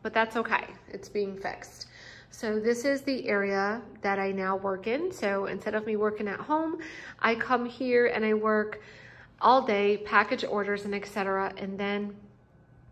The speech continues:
I'm able to separate my personal life with my business life and try to have some stability as far as, like, cooking dinner and relaxing. Because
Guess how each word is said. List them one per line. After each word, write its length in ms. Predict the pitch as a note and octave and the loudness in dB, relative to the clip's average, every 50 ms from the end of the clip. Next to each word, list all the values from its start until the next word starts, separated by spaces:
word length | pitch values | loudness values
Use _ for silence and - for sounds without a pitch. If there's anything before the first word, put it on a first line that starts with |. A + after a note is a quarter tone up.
| - - - - - - - - - - - - - - - | -20 -20 -18 -16 -14 -14 -14 -14 -16 -18 -18 -20 -16 -6 -2
I'm 240 | G#3+ G#3+ G#3 G3 G3+ - | 0 0 0 0 -2 -2
able 300 | - G#3+ G3+ G#3 G#3 G#3 | 0 0 2 2 0 -2
to 180 | G#3 - G#3+ | -2 -6 -4
separate 880 | G#3 - G#3 F#3+ - G#3+ G3+ G#3 G3+ G3 F#3+ F#3+ F#3 F#3+ - - - | -2 0 0 0 0 0 0 0 0 0 0 -2 -4 -6 -10 -14 -10
my 160 | - F#3+ F#3 F#3 | -6 -6 -6 -6
personal 500 | F#3+ - A3 G#3+ G#3+ G#3+ - A3 G#3 G#3 | -6 -6 -8 -8 -8 -6 -4 -4 -4 -2
life 340 | G3+ G3 G3+ G3+ G3 G3 | -2 -4 -4 -4 -4 -6
with 160 | - G3 F#3+ F#3+ | -6 -8 -6 -6
my 140 | F#3 F3+ | -6 -6
business 460 | F3+ F3+ F#3+ F#3+ F#3+ G3 G3 F#3 F#3 F#3 | -6 -4 -6 -6 -6 -6 -8 -8 -8 -8
life 340 | F#3 F3+ F3+ F3+ F#3 F#3 - - | -8 -6 -6 -6 -8 -10 -12 -12
and 380 | - F#3+ F#3 F3+ F3+ F3+ F3+ F3+ - - - - - - - | -10 -8 -6 -4 -4 -4 -6 -6 -10 -14 -18 -20 -20 -14 -2
try 120 | - D#4 D#4+ | 2 2 2
to 60 | G4 | 4
have 180 | F4+ C#4+ B3 | 4 2 0
some 240 | B3+ - - G#3+ G#3 | 0 0 -4 -4 -4
stability 680 | G3+ - - - G3 F#3+ F#3+ F#3 F#3 F#3+ F#3 F#3+ F#3 F3+ | -4 -6 -6 -6 -4 -2 -2 -2 -2 -2 -4 -2 -2 -4
as 120 | F#3 F3+ F#3 | -4 -4 -4
far 160 | - F#3 F3+ | -4 -4 -4
as, 120 | F3+ F3 | -4 -4
like, 140 | F#3 F#3 F#3 | -4 -6 -6
cooking 360 | - F#3+ F#3 F#3 F#3 F#3 F3 | -8 -12 -12 -8 -8 -8 -6
dinner 560 | F3 F3+ F#3 F#3+ F#3 F#3+ F#3 F3+ F3+ F3+ F#3 - | -4 -4 -2 0 0 0 -2 -2 -4 -6 -8 -8
and 140 | - E3+ E3 | -10 -12 -12
relaxing. 960 | E3+ E3 E3 E3+ F3+ F3+ F#3 F3+ - - - - F#3 F#3 F#3 F#3 F#3 F#3 - - - - - - - - - | -10 -8 -6 -4 -4 -4 -4 -6 -8 -10 -10 -6 -4 -4 -4 -4 -4 -6 -8 -12 -18 -20 -20 -20 -20 -16 -12
Because 400 | - A3 A3+ A3+ A3 A3 G#3+ | -8 -2 2 4 4 4 2